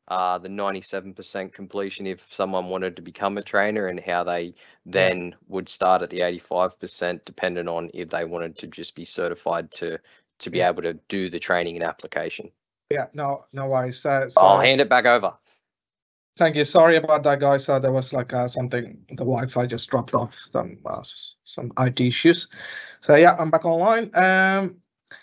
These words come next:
Speaker 2: so, yeah, so just a bit on the, um, workshop itself. So that'll be, like, a half a day workshop, uh, which involves, um, the attendees to sit in a,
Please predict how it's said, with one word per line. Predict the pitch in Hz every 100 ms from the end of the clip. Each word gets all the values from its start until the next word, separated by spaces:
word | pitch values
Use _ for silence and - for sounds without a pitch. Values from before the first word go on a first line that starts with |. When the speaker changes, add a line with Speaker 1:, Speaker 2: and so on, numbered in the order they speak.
| _ _
Speaker 2:
so, | - 185 185
yeah, | 185 220 208
so | - - 180 175
just | 175 185 196
a |
bit | 185
on | 180 180 175
the, | 170 170 170 170 170 _ -
um, | 165 160 160 160 160
workshop | 160 165 170 - 165 160
itself. | 175 - 202 214 214
So | - 170 160 156 147
that'll | 151
be, | 151 156
like, | 151 147 147
a | 147 147 143 135
half | - 151 151
a |
day | 147 147 147
workshop, | 156 185 - 214 214 214 _ _ - - -
uh, | 139 143
which | 143 -
involves, | 147 147 143 143 143 -
um, | 151 139 139 139 135 131
the | 139
attendees | 135 143 139 143 139 -
to | 139
sit | 135 147
in | 139 135
a, | 131 131 131